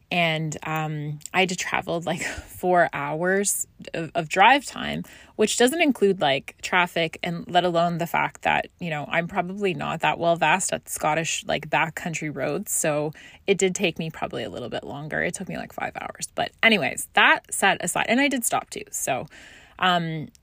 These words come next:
audiobooks are really, really great to have in the car. So I wanted to talk about this book that I had recently read, um, or listened to rather. Um, and it was such a, I don't know, I'm so, I get so obsessed about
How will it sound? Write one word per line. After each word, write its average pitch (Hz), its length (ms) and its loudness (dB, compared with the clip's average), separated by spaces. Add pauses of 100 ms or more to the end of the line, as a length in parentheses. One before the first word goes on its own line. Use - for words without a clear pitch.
(180)
audiobooks 175 540 2
are 165 80 -2
really, 165 180 -2
really 151 160 -4
great - 240 -6
to 165 60 -12
have - 180 -6
in 160 60 -6
the 160 60 -6
car. - 260 -4
So 185 360 4
I 185 100 8
wanted 208 580 2
to 185 380 2
talk - 360 -4
about 165 260 -2
this - 180 -6
book 160 340 -4
that 151 100 -4
I 147 60 -2
had 143 140 -6
recently 151 420 -8
read, 151 440 -2 (500)
um, 156 260 -6
or 165 160 -2
listened 147 340 -6
to 151 160 -6
rather. 143 580 -2 (160)
Um, 147 520 -6 (160)
and 156 540 -2 (120)
it 180 260 2
was 175 240 0
such - 420 2 (200)
a, 151 480 2 (640)
I 202 120 -2
don't 190 140 2
know, 165 260 2
I'm 214 220 4
so, 240 340 4
I 185 80 2
get 190 220 0
so 170 240 2
obsessed 160 640 -2
about 156 540 0